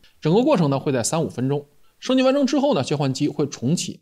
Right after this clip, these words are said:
那这个时候呢，我们可以看到交换机的灯全都灭了，然后重新亮起。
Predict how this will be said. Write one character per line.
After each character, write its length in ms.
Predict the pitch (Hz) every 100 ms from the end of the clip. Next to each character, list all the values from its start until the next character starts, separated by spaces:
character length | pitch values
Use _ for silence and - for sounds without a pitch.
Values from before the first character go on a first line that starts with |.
| -
那 80 | 151
这 100 | 294
个 80 |
时 80 | 208
候 120 | 151
呢， 80 | 165
我 100 | 131
们 100 | 110 -
可 60 |
以 20 | 127
看 160 | 143
到 100 | 131
交 160 | 117 175
换 220 | 175 139
机 180 | 147 165
的 160 | 143
灯 360 | 107 - 220 240
全 180 | - 117
都 80 | 139
灭 220 | 202 151
了， 120 | - _
然 140 | - 110
后 120 | 131 _
重 160 | - 135
新 140 | 190
亮 160 | 208 127
起。 160 | -